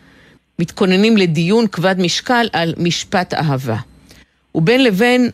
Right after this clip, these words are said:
זוג שמחזיק מכבסה בעיר, והילדה שלהם בת חן, והשינוי הדרמטי שהיא עוברת.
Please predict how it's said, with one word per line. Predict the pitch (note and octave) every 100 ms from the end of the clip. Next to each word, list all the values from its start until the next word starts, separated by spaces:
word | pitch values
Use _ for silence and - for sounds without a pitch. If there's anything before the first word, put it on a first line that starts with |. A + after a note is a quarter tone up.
| -
זוג | F3 B3+ A3
שמחזיק | - G#3+ G3 F#3 F3+ A3+ - -
מכבסה | F3+ - D#3 - - B2+
בעיר, | C3 C3+ G3
והילדה | F3 D3+ D3 C#3+ F3
שלהם | B3 A#3 F3 D#3
בת | C#3+ -
חן, | C3 A3 G#3+ G#3 - - -
והשינוי | D#3 E3+ F3+ G3
הדרמטי | G3+ D#3+ D3+ D#3+ G3 G3
שהיא | F3 D3+
עוברת. | C#3 A#2+ A#2+ A#2 -